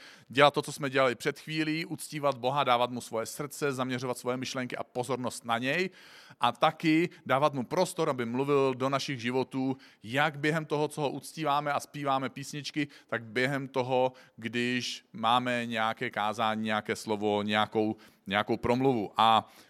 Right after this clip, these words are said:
my otevíráme tuhle novou sérii The Power, ale než úplně začnu tuhle sérii The Power, tak, eh, bych chtěl pozdravit,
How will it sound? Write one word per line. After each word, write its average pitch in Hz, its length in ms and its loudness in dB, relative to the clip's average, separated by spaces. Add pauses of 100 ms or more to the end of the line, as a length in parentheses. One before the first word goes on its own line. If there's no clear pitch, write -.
my 120 120 -4
otevíráme 170 680 0
tuhle 165 320 -2
novou 156 260 0
sérii 127 720 -2 (220)
The 117 120 -8
Power, 127 720 0
ale 117 220 -2
než 120 220 -6
úplně 160 480 -4
začnu 135 380 -6
tuhle 135 240 -6
sérii 127 340 -2
The 123 100 -6
Power, 110 500 -2 (440)
tak, 120 320 6
eh, 131 40 0 (160)
bych 131 580 -2
chtěl 143 640 4 (340)
pozdravit, 143 720 0